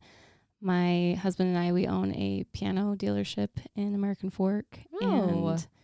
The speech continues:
Speaker 1: he takes care of the piano store baby while I take care of the four
Speaker 2: <laughs>
Speaker 1: babies.
Speaker 2: Yeah.
Speaker 1: <laughs>
Speaker 2: How cool.
Speaker 1: Yeah.
Speaker 2: So do you guys all play piano?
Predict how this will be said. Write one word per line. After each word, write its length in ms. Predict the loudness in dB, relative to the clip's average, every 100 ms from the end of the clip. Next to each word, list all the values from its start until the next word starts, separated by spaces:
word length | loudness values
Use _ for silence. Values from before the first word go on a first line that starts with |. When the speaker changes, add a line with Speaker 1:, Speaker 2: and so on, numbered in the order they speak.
| _ _ _ _ _ _
Speaker 1:
he 680 | 0 4 4 4 4 2 0
takes 240 | -4 -4
care 260 | 0 4 4
of 160 | 4 0
the 120 | -2
piano 340 | 0 2 2
store 300 | 2 4 6
baby 340 | 6 6 6 6
while 180 | 6
I 120 | 4 2
take 240 | 0 0
care 220 | 0 0
of 120 | 2 2
the 100 | 2
four 280 | 6 8 8
Speaker 2:
<laughs> 20 |
Speaker 1:
babies. 540 | 6 4 2 2 4
Speaker 2:
Yeah. 280 | 6 8 6 4 -2 -6 -10 -4 2
Speaker 1:
<laughs> 440 | 6 6 4 0 -6 -8 0
Speaker 2:
How 160 | 0
cool. 680 | 0 -2 2 4 4 4 4
Speaker 1:
Yeah. 120 | 2 0 -6 _ _ _
Speaker 2:
So 200 | 4 6
do 100 | 6
you 140 | 4
guys 260 | 4 2 2
all 120 | -2
play 240 | -2 -4 -2
piano? 480 | -4 -2 -2 -2